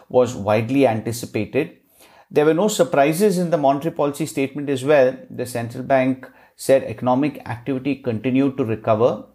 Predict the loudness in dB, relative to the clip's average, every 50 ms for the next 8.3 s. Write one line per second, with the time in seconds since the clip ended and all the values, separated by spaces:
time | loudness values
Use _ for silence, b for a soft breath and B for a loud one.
0 | _ _ b b b b b b b -4 -2 2 4 4 4 4 2 2 2 0
1 | 2 2 0 -2 0 0 0 -2 -2 -2 -2 -2 -2 -2 -2 0 2 2 2 4
2 | 4 2 2 2 2 0 0 0 0 -2 -6 -12 -20 _ _ 2 2 2 0 -4
3 | -10 -10 -6 -4 -2 -2 -2 0 0 -2 0 0 -2 -2 0 2 2 2 2 4
4 | 2 0 2 2 0 -2 -2 -2 -2 0 0 0 0 -2 -6 -2 0 2 4 4
5 | 4 2 -2 -10 B B B B B -2 -2 -2 -2 -2 -2 -2 0 -2 -2 -2
6 | -2 -4 -2 -2 -4 -2 -2 -2 -4 -2 -2 -2 -2 -2 -2 -2 -2 -2 -2 -2
7 | 0 0 0 0 0 0 0 0 0 -2 -2 -2 -4 -2 -2 -2 -2 0 2 4
8 | 4 4 4 2 -4 B